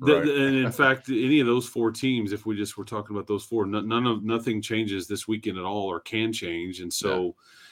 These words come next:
Speaker 1: you know, I, I just, I, I think what it tells you is, though, league representatives, bowl representatives, they're talking with one another. You're starting to put these pieces of the puzzle together and trying to maximize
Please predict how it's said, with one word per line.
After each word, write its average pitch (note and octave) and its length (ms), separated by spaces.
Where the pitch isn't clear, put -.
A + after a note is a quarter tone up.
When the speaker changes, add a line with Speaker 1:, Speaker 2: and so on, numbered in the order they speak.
Speaker 1:
you G#2 140
know, F#2 160
I, G#2 240
I A2 80
just, G#2+ 280
I, C#3 120
I C3 120
think D3 260
what A#2+ 120
it G#2+ 120
tells C3 260
you C3 160
is, C3+ 240
though, B2 340
league B2+ 240
representatives, A#2 960
bowl A2+ 280
representatives, A2 920
they're G2 100
talking A2 420
with G#2+ 200
one A2 160
another. G#2+ 400
You're G2+ 140
starting G2 300
to - 60
put A2+ 140
these G#2 160
pieces G#2 380
of G2 40
the G2 100
puzzle G#2 360
together G#2 560
and F#2 80
trying G#2+ 200
to G2+ 60
maximize G2+ 840